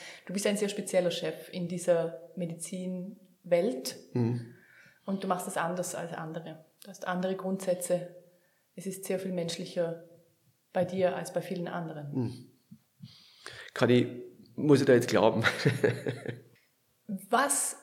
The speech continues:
Speaker 1: machst du eigentlich für dich? Ich, ich will grad fragen, eigentlich will ich fragen, damit du das handeln kannst.
Speaker 2: Mhm. Mhm.
Speaker 1: Also ich höre dir zu, ich sehe dich, ich sehe, du bist gesund, du wirkst vital. Ich glaube,
Speaker 2: Ja.
Speaker 1: es geht dir gut.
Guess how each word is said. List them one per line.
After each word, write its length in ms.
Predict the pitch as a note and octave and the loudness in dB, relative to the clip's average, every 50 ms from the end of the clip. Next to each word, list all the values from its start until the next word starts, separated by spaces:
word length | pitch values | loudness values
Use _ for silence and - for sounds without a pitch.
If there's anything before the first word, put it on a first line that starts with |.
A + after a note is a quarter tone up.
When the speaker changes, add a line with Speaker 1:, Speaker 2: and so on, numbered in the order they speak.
| - - | -8 -4
Speaker 1:
machst 460 | G#3+ G#3+ A3+ A3+ - - - - - | 2 2 2 2 2 -2 -4 -2 -2
du 140 | B3 B3+ B3 | -4 -2 -2
eigentlich 640 | - G#3 G3+ G#3 A3 G3+ G3+ - - G3+ F#3+ - - | -2 -4 -2 -2 -2 -4 -4 -4 -4 -6 -6 -6 -8
für 160 | - G3 F#3 | -4 -4 -4
dich? 760 | - - - G#3+ A3 A3+ - - - - - - - _ _ _ _ _ _ _ _ _ _ _ _ _ _ _ _ _ _ _ _ _ _ _ - | -4 -2 -2 -2 -2 -2 -4 -6 -10 -10 -12 -12 -16 _ _ _ _ _ _ _ _ _ _ _ _ _ _ _ _ _ _ _ _ _ _ _ -10
Ich, 340 | - - - - - - - | -10 -10 -10 -10 -14 -14 -12
ich 140 | G#3+ - G#3+ | -12 -6 -6
will 100 | G#3+ G3+ | -4 -4
grad 200 | G3 F#3 - - | -4 -4 -6 -8
fragen, 400 | - - - F#3+ F#3 F3 - - | -14 -8 -2 -2 -2 -2 -2 -2
eigentlich 220 | - F3+ G#3 G3+ G#3 | 0 0 0 2 0
will 80 | G3 | -4
ich 120 | F3 - - | -4 -4 -8
fragen, 280 | - E3+ E3 E3+ E3+ | -8 -6 -6 -6 -4
damit 220 | E3 E3+ F3 E3+ F3 - - - - - | -4 -4 -6 -6 -8 -12 -18 -18 -18 -16
du 60 | - - | -10 -10
das 240 | - - - - D#3+ | -8 -6 -6 -6 -4
handeln 380 | F3 F3+ F3 G3+ A3 A3+ A3 | -4 -2 0 0 0 0 -2
kannst. 460 | - - A#3 A#3+ B3+ B3 - - - | -2 -2 -2 -2 -2 -2 -4 0 2
Speaker 2:
Mhm. 280 | A#2 G#2+ G#2 G#2 A2 A2+ - - - _ _ - | 2 2 2 0 -4 -6 -10 -20 -20 _ _ -6
Mhm. 420 | - A2+ G#2+ G#2 A2 A2+ A#2 - - G#2 - - - _ - B3 - - _ _ - - _ _ _ _ _ - - | -4 -2 -2 -2 -4 -6 -8 -10 -12 -14 -14 -16 -20 _ -18 -18 -18 -18 _ _ -20 -20 _ _ _ _ _ -10 -6
Speaker 1:
Also 160 | - G3+ A#3+ | -4 -2 -2
ich 120 | A3 - | 0 4
höre 80 | A#3 G#3+ | 4 4
dir 140 | A3 G3+ G3+ | 4 2 -2
zu, 540 | - - A#3 A3+ B3 C4+ C#4+ C#4 - - - - - | 0 0 2 2 2 2 2 0 -4 -6 -10 -10 -8
ich 160 | A3+ - - | -6 -6 0
sehe 220 | - G#3+ A3 A3+ | 2 4 4 4
dich, 240 | A3 B3+ C4 B3+ - | 4 0 -2 -2 -4
ich 160 | G#3 - - | -6 -8 -4
sehe, 140 | - G3+ G3 | -4 -2 -2
du 80 | G3+ F#3+ | -2 -4
bist 380 | - F#3 - - - - - | -6 -8 -10 -10 -14 -12 -8
gesund, 600 | - F#3+ - - A3 A#3 B3+ B3+ B3 - - - | -6 -6 -2 0 0 0 0 0 -2 -6 -8 -8
du 60 | F#3+ | -6
wirkst 320 | F#3+ F3+ F3+ - - - - | -6 -6 -6 -8 -12 -10 -12
vital. 520 | F3+ - G3 F#3 F#3 G3+ A3+ A#3 A3+ A3 - - - | -10 -6 -4 -2 0 0 0 0 -2 -4 -8 -12 -14
Ich 120 | - - | -14 -6
glaube, 160 | - F#3+ G3+ | 0 2 2
Speaker 2:
Ja. 60 | G3 | 2
Speaker 1:
es 100 | G3+ - - | 2 0 -2
geht 180 | G3+ F#3+ - - | -4 -4 -4 -4
dir 60 | F#3 | -4
gut. 400 | - G3+ A3+ D4 - - - | -4 -4 -4 -4 -6 -8 -14